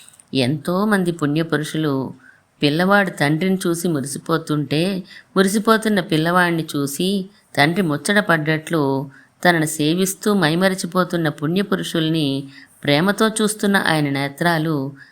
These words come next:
తామరరేకుల వలె ఎంత సుదీర్ఘంగా ఉన్నాయో. ఆ నేత్రములే నన్ను నీకు దాసునిగా చేసుకుంటున్నాయి. స్వామి,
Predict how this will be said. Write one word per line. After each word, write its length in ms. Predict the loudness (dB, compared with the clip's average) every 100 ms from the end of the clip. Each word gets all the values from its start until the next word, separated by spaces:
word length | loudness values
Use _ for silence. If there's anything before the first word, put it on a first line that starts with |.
| _ -2
తామరరేకుల 680 | 2 2 2 0 -2 0 -2
వలె 380 | -2 -2 -2 -4
ఎంత 240 | -6 -4
సుదీర్ఘంగా 760 | -4 -4 -4 -4 -4 -4 -2 -2
ఉన్నాయో. 580 | 0 0 0 -2 -4 -6 -12 _ _ _ _ _ _ 0
ఆ 120 | 0
నేత్రములే 880 | 2 -2 -2 -2 -2 -2 -2 -2 -6 _ 0
నన్ను 220 | 2 4
నీకు 180 | 0 0
దాసునిగా 580 | 0 -2 -2 -2 -2 -2
చేసుకుంటున్నాయి. 800 | -4 -6 -6 -6 -4 -4 -4 -6 -12 _ _ _
స్వామి, 640 | -8 -2 0 0 0 -2